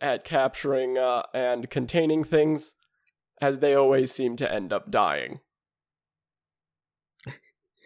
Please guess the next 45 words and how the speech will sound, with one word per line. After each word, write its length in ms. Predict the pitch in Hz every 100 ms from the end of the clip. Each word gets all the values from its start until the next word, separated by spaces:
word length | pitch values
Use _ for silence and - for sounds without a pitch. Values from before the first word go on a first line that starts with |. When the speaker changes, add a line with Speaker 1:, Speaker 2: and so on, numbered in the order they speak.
| - 175 143
Speaker 2:
There's 240 | 143 143
a, 280 | 143 139 -
there's 240 | 135 139 131
a, 260 | 123 123 -
a, 240 | 135 123 101 135
another 360 | 135 131 131
notable, 800 | 123 120 120 120 117 113 113 -
uh, 360 | 117 117 113 113 -
another 220 | 123 117
notable 340 | 120 113 120
pause. 240 | 120 113 117 -
I 40 |
should 180 | 117 117
have 80 | 98
just, 300 | 107 - - _ _ _ _ _ -
I 80 |
should 200 | 143 147 113
have 100 | 101
just 200 | 104 -
died 320 | 95 98 113 - _ -
back 200 | 92 -
there. 320 | 104 104 - _ _ _ _ _
Would 100 | 131
have 60 | 107
been 100 | 101
so 180 | -
much 220 | 98 90 82
easier. 360 | 92 - 208 - _ _ _ _ _ - 269 - _ _ _ _ _ _ _ _ _ _ _ _ _
Speaker 1:
Look, 260 | - 240 -
you're 160 | 202 233
hanging 300 | 233 220 208
out 160 | 202
with 160 | 185 180
the 80 | 143
best 320 | 170 175 -
of 60 |
the 80 | 135
best. 400 | 127 180 143 -
I 100 | 135
don't 200 | 175 151
see 200 | - 170
what 240 | 156 139 -
the 80 | 127
big, 360 | 143 147 131
uh, 320 | 139 123 117